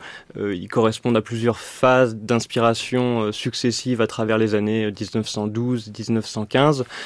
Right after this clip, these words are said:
Et, euh, le grand choc pour Kafka, c'est la rencontre avec, euh, Felice Bauer, qui deviendra, euh, deux fois sa fiancée sans qu'il ne se marie jamais. Euh, et le premier texte, c'est Le Verdict qu'il écrit, euh, en une nuit, euh,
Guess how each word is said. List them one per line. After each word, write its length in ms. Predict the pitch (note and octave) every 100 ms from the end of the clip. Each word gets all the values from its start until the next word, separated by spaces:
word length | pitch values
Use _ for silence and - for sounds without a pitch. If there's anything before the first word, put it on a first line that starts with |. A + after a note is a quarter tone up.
| - - -
Et, 240 | A2+ A2+
euh, 160 | A2 G#2+
le 140 | A2+
grand 260 | A2+ A#2 B2+
choc 280 | - C#3+
pour 160 | - A#2
Kafka, 260 | A#2 - C#3
c'est 220 | - B2+
la 80 | B2
rencontre 560 | A#2+ A2+ B2+ B2 -
avec, 320 | A2 G#2+ -
euh, 100 | A2
Felice 360 | G#2 A#2 A#2 -
Bauer, 440 | G#2 G2+ A#2+ C#3+
qui 140 | - A#2
deviendra, 640 | G#2+ G#2 G#2+ G#2 G#2+ G#2
euh, 80 | F#2 F2+ - - -
deux 120 | A#2
fois 300 | A#2+ - B2+
sa 120 | A#2+ A2+
fiancée 460 | A#2+ A2+ A2+ B2+
sans 180 | A2+ A2
qu'il 200 | G#2+ G#2
ne 180 | G2 G2
se 360 | - G#2 G2
marie 400 | G2+ G2 G2+ G2+
jamais. 440 | G2 G2+ F#2+ A2 D#3+ - - - - - -
Euh, 380 | A#2+ A2+ G#2+ G#2
et 140 | - A2+
le 100 | A2+
premier 260 | - A2+
texte, 380 | G#2 C3 - -
c'est 140 | - A#2+
Le 100 | A#2+
Verdict 640 | B2 A2+ G#2+ C3 C#3+ A2+
qu'il 260 | G#2 - G#2+
écrit, 600 | G2+ - - A#2+ A#2 A2
euh, 380 | G2 F#2+ F#2 G2
en 220 | - B2+
une 240 | C3+ B2+ A2+
nuit, 400 | A2 A#2+ B2+ A#2
euh, 160 | G2